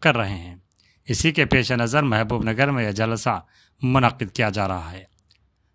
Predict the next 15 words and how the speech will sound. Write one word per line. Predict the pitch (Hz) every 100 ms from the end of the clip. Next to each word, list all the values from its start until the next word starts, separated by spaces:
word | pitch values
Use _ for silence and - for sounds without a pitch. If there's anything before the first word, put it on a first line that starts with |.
| -
जाबिर | 120 127 131 123
बिन | 123 120
सईद | 117 113 135 139
अल | 117
जाबरी, | 101 120 120 135 135
कोऑर्डिनेटर | 123 113 110 117 117 127
मजलिस | 104 107 117 127 123 - - _ 127
मुत्तहदा | 120 - 117 127 143
ज़िला | 113 113
महबूब | 110 101 110 110
नगर | 110 131
ने | 135 110
कहा | 117 113 139
कि | 156
मुसलमानान | 123 101 113 107 117 127 131